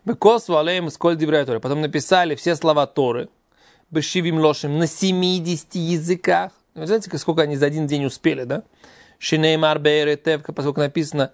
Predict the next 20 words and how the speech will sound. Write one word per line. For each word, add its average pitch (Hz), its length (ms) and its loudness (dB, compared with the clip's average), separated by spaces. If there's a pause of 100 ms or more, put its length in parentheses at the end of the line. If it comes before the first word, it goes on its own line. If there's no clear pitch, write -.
(100)
прояснение 143 640 2
хорошее. 131 540 0 (440)
"Вейлу 180 720 2
ойлойс". 185 540 0
Потом 175 300 -2
они 160 340 0 (500)
под-, 147 320 -2
э, 131 600 0 (400)
принесли 151 580 0
жертвы 151 300 0
всесожжения, 143 760 -2
вишломим, 143 720 0
мирные 139 480 2
жертвы. 127 460 -6 (520)
"Веахлу", 160 640 4
и 165 100 -6
ели 170 500 2
мирные 143 400 -2
жертвы. 139 320 -2
"Вешату", 165 720 0